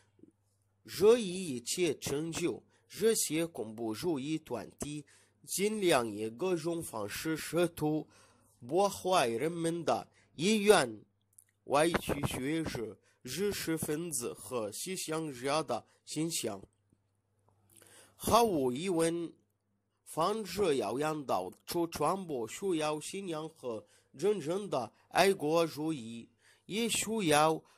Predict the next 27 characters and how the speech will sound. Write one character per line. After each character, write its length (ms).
多 340
靠 260
安 340
拉 240
或 720
相 360
信 400
安 240
拉， 160
因 380
为 300
很 320
多 320
人 280
允 240
许 340
禁 300
止 320
传 420
播， 340
传 360
播 160
谣 180
言 260
的 120
问 340
题。 220